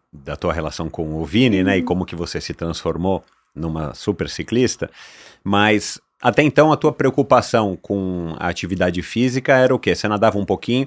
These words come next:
Speaker 1: Por que natação, né? En-, é engraçado isso. Por que que
Speaker 2: É,
Speaker 1: essa empresa em Caxias do
Speaker 2: curioso.
Speaker 1: Sul, é, resolveu estimular vocês a nadarem?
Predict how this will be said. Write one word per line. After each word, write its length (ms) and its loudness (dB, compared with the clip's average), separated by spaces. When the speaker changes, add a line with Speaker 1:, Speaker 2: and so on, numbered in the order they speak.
Speaker 1:
Por 100 -6
que 100 0
natação, 600 2
né? 140 2
En-, 80 0
é 60 0
engraçado 600 2
isso. 240 0
Por 140 -6
que 100 -6
que 220 0
Speaker 2:
É, 180 -6
Speaker 1:
essa 220 -4
empresa 360 -2
em 40 -2
Caxias 380 -2
do 40 -4
Speaker 2:
curioso. 260 -6
Speaker 1:
Sul, 300 -2
é, 140 -8
resolveu 440 -2
estimular 500 -4
vocês 460 -4
a 100 -2
nadarem? 680 -6